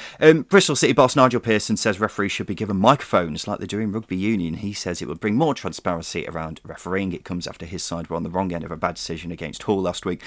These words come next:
I'd like to have a conversation about this, Justin, but we're running out of time. So we'll go on to the polls. This is the part of the show where we talk, well, we give the listeners three questions on Twitter.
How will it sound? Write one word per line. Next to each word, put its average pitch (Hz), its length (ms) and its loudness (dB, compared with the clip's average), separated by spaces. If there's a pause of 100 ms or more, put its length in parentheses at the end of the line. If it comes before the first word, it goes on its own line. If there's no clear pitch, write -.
(180)
I'd - 80 0
like 127 140 8
to - 40 -6
have 92 100 -4
a 80 40 -10
conversation 85 460 -6
about 80 200 -8
this, - 140 -10
Justin, 76 280 -8
but - 120 -12
we're 85 60 -8
running 85 260 -8
out 82 160 -12
of - 120 -16
time. 80 240 -6
So 101 100 -6
we'll 92 60 -2
go 127 280 6
on 104 180 0
to - 120 -8
the 90 60 -6
polls. 95 480 2
This - 260 -2
is 101 160 -2
the 104 100 -12
part 101 380 -2
of 90 160 -2
the - 80 -12
show 123 300 4 (420)
where 110 400 4
we 104 580 0 (160)
talk, 156 360 -2
well, 92 160 2
we 87 80 -4
give - 180 -2
the 76 80 -8
listeners 82 380 -6
three - 160 4
questions - 420 -6
on 78 120 -6
Twitter. - 340 -2